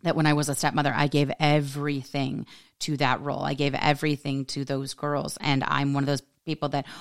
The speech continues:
when I do something, I do it to the five thousandth degree. And I didn't have anything left over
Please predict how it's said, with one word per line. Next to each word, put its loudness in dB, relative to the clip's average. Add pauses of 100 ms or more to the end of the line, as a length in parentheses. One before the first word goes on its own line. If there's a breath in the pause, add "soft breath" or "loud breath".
(160 loud breath)
when 4
I 6
do 0
something, 0
I 4
do 0
it -2
to -6 (120)
the -4
five 2
thousandth 0
degree. -4 (380 loud breath)
And 2
I 2
didn't 0
have 2
anything 2
left -2
over -2